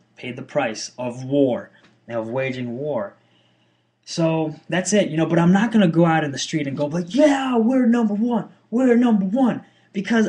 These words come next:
I just don't feel like celebrating a person's death like that. I kind of feel that's kind of, like, weird. It's like,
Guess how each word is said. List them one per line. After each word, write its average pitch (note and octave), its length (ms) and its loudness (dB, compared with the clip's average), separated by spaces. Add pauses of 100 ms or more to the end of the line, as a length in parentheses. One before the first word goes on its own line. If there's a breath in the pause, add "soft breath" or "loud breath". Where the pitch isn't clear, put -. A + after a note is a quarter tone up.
I G3 100 -2
just A3 180 -2
don't G3 180 2
feel A3+ 460 0
like E3+ 280 0
celebrating E3 640 -2
a C#3+ 60 -8
person's C3+ 420 -4
death D#3+ 380 -6
like G3 160 0
that. F#3+ 240 0
I - 60 -14
kind F3 220 -10
of D#3 120 -14
feel D#3+ 120 -8
that's D#3 120 -6
kind F#3 120 -4
of, C#3+ 60 -8
like, A2+ 140 -12
weird. C#3+ 260 -2
It's C3+ 100 -8
like, A2+ 160 -10